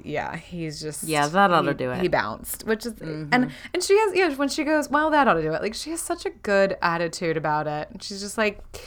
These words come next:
Speaker 1: "Yep, oh well."
Speaker 2: And I think it also helps that she's identified that that's not actually what she wanted, you know? Like, she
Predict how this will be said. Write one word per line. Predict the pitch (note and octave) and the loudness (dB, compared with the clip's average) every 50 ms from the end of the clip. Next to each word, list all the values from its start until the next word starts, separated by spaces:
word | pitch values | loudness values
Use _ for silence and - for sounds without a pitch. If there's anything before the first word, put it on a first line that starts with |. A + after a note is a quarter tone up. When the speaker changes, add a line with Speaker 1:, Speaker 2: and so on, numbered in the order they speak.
| - - - - - - - - | -18 -20 -20 -20 -20 -20 -8 0
Speaker 1:
"Yep, | A3 C4 C#4+ C#4+ - - | 2 4 4 2 2 2
oh | - G#3+ | 4 4
well." | G3+ E3+ E3 E3 E3 F3 G3 G3+ F3+ - - - - - - - - - - - - - | 6 6 6 6 4 4 0 0 -4 -6 -14 -16 -18 -18 -18 -18 -18 -18 -20 -16 -4 2
Speaker 2:
And | - D4+ | 4 6
I | D#4+ D4 | 6 8
think | G4 G4+ | 8 8
it | G#4+ G4 | 10 10
also | E4 - - C#4 | 10 10 10 8
helps | A3+ G#3+ F3+ F3+ - | 8 8 8 8 6
that | - F#3 | 2 -2
she's | - - - F#3+ E3+ E3 | 0 2 2 2 2 2
identified | D#3 C#3+ D3 C#3+ C#3+ D3 - - D#3 D3 D3 D3 D3 | 0 0 0 -2 -2 -2 0 2 2 4 4 2 0
that | - C#3+ - | -2 -2 2
that's | - D3 C#3+ - - - | 4 4 4 4 2 -2
not | D#3+ D3+ D3 C#3+ - - | 0 2 4 4 4 2
actually | - C#3 - - - - D3+ D#3 | 0 -2 -2 -4 -6 -4 -4 -4
what | C#3+ C#3 C#3 C#3 C3 - - | -2 -2 -2 -2 -2 -2 -6
she | - - - - - D3 C3+ C3 C3 C3 C3 C3 C3 - _ _ _ _ - _ - - - _ - - - - | -6 -4 -4 -2 -2 -2 -2 -4 -4 -4 -4 -6 -6 -8 _ _ _ _ -20 _ -20 -20 -20 _ -20 -18 -12 -8
wanted, | D#3 C#3+ C#3+ C#3 C3 C3 C3 C3+ C3+ C3+ C3+ D3 D#3+ - - _ | -6 -4 -2 -2 -2 -2 -2 -2 -4 -4 -4 -6 -8 -12 -10 _
you | - F3 F3 | -2 0 0
know? | E3+ D#3+ D#3+ D#3+ D#3 - - | 2 2 2 0 0 0 0
Like, | - D3 C#3 - - | 0 0 0 0 -2
she | - - - | -2 0 2